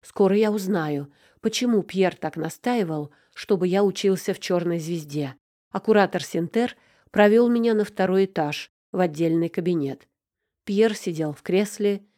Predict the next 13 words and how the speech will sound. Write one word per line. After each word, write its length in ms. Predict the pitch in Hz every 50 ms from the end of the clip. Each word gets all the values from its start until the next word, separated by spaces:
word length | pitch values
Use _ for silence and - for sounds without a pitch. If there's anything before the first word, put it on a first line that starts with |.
| _ _ _ _
и 100 | - 226
ждал 340 | 214 185 165 175 165 160 160
меня. 420 | 165 170 165 151 143 131 135 135 - _ _ _ _ _ _ _ _ _ _ _ -
«Здравствуй!» 760 | 196 185 180 185 202 226 220 220 - 180 170 165 160 156 - _ _ _ _ -
радостно 440 | 220 208 196 170 170 - - 190
воскликнул 600 | 175 175 165 - - 175 165 - - 170 175 185
он 200 | 202 214 226 220 220 _ _ _ _
и 80 | - 233
поднялся 540 | - 214 190 170 170 175 170 160 - - 175
навстречу. 680 | 175 165 - - 165 165 160 147 - - 160 151 147 147 _ _ _ _ _ _
«Здравствуй, 600 | - 190 165 180 185 180 180 180 - - 226 233
дорогой 420 | 226 208 233 240 240 226 240 247 247
кузен!» 640 | 247 - 277 262 233 202 196 180 175 165 160 151